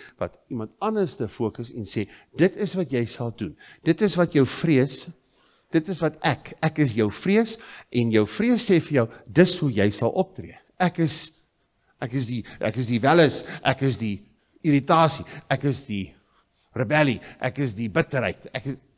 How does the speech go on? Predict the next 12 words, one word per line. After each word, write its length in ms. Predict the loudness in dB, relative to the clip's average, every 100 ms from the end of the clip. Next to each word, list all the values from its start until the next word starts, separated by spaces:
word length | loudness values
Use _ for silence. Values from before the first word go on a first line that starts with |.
| _ _ _ _ _ _ _
ek 140 | -12 -4
was 240 | -4 -4
nie, 160 | -6 -2
wys 220 | 0 0
nou 100 | 0
nie 100 | 0
na 140 | 2 0
s-, 140 | -2 -14 -20 _ _ -4
mense 280 | -2 -2 -4 -10
toe 120 | -10
nie, 120 | -8
asseblief. 360 | -8 -6 -6